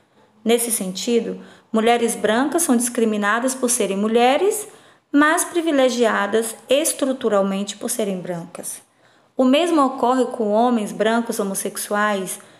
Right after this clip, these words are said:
que são discriminados pela orientação sexual, mas, racialmente falando, fazem parte do grupo hegemônico. Isso, de forma alguma, exclui as opressões que sofrem, mas o localizam socialmente no lugar de branquitude.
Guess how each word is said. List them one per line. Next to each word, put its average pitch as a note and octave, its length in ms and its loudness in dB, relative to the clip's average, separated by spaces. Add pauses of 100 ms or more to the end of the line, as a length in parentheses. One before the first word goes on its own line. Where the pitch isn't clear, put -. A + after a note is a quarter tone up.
(160)
que B3+ 100 0
são C#4 180 4
discriminados C4 800 2
pela B3 220 2
orientação G#3+ 560 0
sexual, B3 800 0
mas, A#3 600 0
racialmente A3 920 0
falando, A#3 580 2 (300)
fazem C#4 320 2
parte A#3+ 380 -2
do A3 120 0
grupo A#3 380 0
hegemônico. G#3 760 -2 (920)
Isso, D#4 360 2
de A#3+ 100 -2
forma E4+ 340 2
alguma, D4+ 420 4
exclui C4 460 0
as A3 120 0
opressões A3 680 0
que - 120 -10
sofrem, F3+ 600 -4 (540)
mas A#3+ 460 -2 (180)
o C4+ 100 4
localizam C4 840 2
socialmente A#3 840 0
no A#3 120 0
lugar G#3 300 -2
de G3+ 80 -10
branquitude. G3+ 760 -8